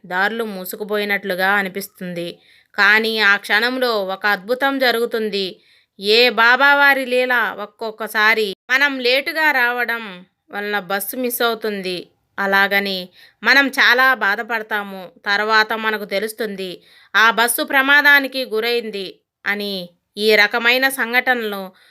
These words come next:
మన జీవితంలో చాలామందికి జరుగుతూ ఉంటాయి. అది యాదృచ్ఛికం కాదు, అది బాబావారి యొక్క దివ్య మహిమ. సాయిబాబా ఆయన భక్తులను కనిపించకుండా కాపాడుతారు. ఆయన రక్షణ కనిపించదు,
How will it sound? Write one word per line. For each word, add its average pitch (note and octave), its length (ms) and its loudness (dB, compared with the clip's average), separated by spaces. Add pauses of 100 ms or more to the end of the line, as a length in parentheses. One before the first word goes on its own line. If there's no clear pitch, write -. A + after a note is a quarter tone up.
(160)
మన A3+ 200 0
జీవితంలో G#3 920 -2 (140)
చాలామందికి G#3 720 0
జరుగుతూ G3 480 -4
ఉంటాయి. F3+ 640 -6 (460)
అది A3 220 2
యాదృచ్ఛికం B3 840 0
కాదు, A3 560 -2 (240)
అది G3+ 180 -2
బాబావారి A3+ 720 4
యొక్క G#3+ 240 -2
దివ్య F#3+ 380 -6
మహిమ. G#3 440 -8 (420)
సాయిబాబా A3+ 640 2
ఆయన G#3 380 2
భక్తులను G3 720 -8 (400)
కనిపించకుండా A3+ 920 -2
కాపాడుతారు. G3 960 -4 (140)
ఆయన G3+ 360 2
రక్షణ A#3+ 420 2
కనిపించదు, B3+ 640 -4